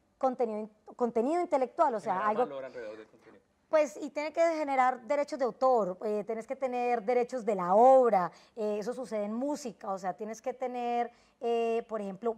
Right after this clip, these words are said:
Speaker 1: Biblias, o sea, el reto que tiene el de audiovisual, estaba, pues, pensando en sesenta y cuatro Films, que es una de nuestras productoras caleñas, ellos son los primeros en decir, mira, todas estas leyes e incentivos lo que están haciendo es que los beneficios tributarios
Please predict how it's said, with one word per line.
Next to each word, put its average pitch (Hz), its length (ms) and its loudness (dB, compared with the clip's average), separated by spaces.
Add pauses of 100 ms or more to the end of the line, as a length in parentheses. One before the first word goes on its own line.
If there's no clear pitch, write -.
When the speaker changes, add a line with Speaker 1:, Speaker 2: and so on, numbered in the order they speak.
(140)
Speaker 1:
Biblias, 269 680 -8
o 226 100 -14
sea, 214 180 -2
el 208 60 -8
reto 220 240 -10
que 285 120 -14
tiene 254 440 -8
el 254 100 -10
de 240 80 -4
audiovisual, 226 560 -4
estaba, 226 320 -6
pues, 220 180 -16
pensando 208 400 -10
en 226 60 -10
sesenta 240 340 -10
y 190 40 -12
cuatro 196 360 -6
Films, 233 320 -8
que 240 80 -12
es 208 60 -10
una 220 140 -12
de 220 60 -10
nuestras 220 260 -14
productoras 202 720 -10 (300)
caleñas, 254 600 -4 (420)
ellos 196 180 -12
son 240 120 -2
los 254 100 -4
primeros 233 240 -4
en 240 80 -6
decir, 240 240 -4
mira, 202 340 -4 (200)
todas 302 280 -2
estas 311 340 -6
leyes 294 300 -2
e 311 60 -14
incentivos 269 420 -10
lo 269 140 -6
que 226 80 -16
están 214 240 -12
haciendo 302 300 -10
es 233 80 -14
que - 260 -10
los 220 240 -8
beneficios 202 560 -12
tributarios 262 640 -6